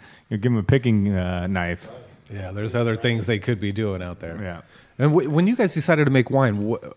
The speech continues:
Speaker 2: do you build a facility, a crush pad for yourself, or are you using someone else's, um,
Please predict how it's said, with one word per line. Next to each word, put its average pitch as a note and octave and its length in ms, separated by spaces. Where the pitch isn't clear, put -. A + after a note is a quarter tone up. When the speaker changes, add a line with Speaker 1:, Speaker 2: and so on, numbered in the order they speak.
Speaker 2:
do B2 100
you A#2 320
build B2 600
a A#2+ 80
facility, B2 720
a F#2+ 100
crush A#2+ 340
pad A#2 200
for B2 100
yourself, A#2 460
or A#2+ 60
are G#2 40
you F#2+ 80
using G2+ 380
someone G#2 260
else's, F#2+ 580
um, F2 420